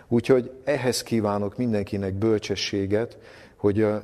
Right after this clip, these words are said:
teljesek lehessünk az igazság gyümölcsével, amelyet Jézus Krisztus teremhet meg a mi életünkben, azért, hogy az Isten dicsősége,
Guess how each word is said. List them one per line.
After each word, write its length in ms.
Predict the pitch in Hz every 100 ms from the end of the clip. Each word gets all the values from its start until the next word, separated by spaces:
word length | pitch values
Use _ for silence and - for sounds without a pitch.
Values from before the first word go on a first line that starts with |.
| -
teljesek 640 | - 135 117 98 - 95
lehessünk 540 | 101 92 92 - 98 95
az 100 | 90
igazság 520 | 107 101 - 87 85
gyümölcsével, 760 | 95 113 110 104 - 101 98
amelyet 400 | 98 95 95 90
Jézus 360 | 113 120 98 92
Krisztus 460 | - 101 - 92 -
teremhet 800 | 107 104 95 87 - - 98
meg 160 | 104 95
a 60 | 92
mi 100 | 95
életünkben, 920 | 71 104 107 107 107 107 110 120 120 - - - - - -
azért, 460 | - 113 110 110 110
hogy 260 | 98 92 -
az 200 | 85 -
Isten 460 | 123 113 - 101 90
dicsősége, 1000 | 117 - 107 92 - 98 90 104 107